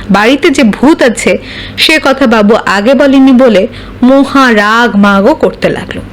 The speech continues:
শেষ পর্যন্ত নিবারণ ঘরের মেঝেতে একটা শতরঞ্চি বিছিয়ে তার উপর কম্বল পেতে দিল।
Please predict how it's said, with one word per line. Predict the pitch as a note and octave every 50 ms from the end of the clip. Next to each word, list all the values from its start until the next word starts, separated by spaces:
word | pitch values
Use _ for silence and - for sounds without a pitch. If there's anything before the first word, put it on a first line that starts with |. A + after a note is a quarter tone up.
| - - - - - - - - - - - - - - - -
শেষ | - - - F#3 F3+ - -
পর্যন্ত | - - G#3 G3+ G#3 G3 A3 A3 A3+ A3+ - E3 - C#4 - - - - - - - -
নিবারণ | F#3+ G3+ G#3+ A#3+ D4 - E4 D#4+ C#4+ A3 E3+ - - - A3 - - - - - - - - - G3+
ঘরের | F#3 G3 A3 G#3 G#3 B3 C#4 C4+ B3
মেঝেতে | A#3+ A3 G#3 - A3+ A3+ G#3+
একটা | G3+ F#3+ F#3+ F#3 - - G3
শতরঞ্চি | G3+ - G3 F3 - F#3+ F3+ F#3+ F#3 F#3 - - G3
বিছিয়ে | E3+ - E3+ E3 E3 - - - A3 C4 E4+
তার | - B3 F#3 E3 E3
উপর | D#3+ - F3 F3+ F3
কম্বল | - - D#3+ D#3+ D#3 D3+ F3 G#3 G#3
পেতে | - - - G#2 G#2
দিল। | - - -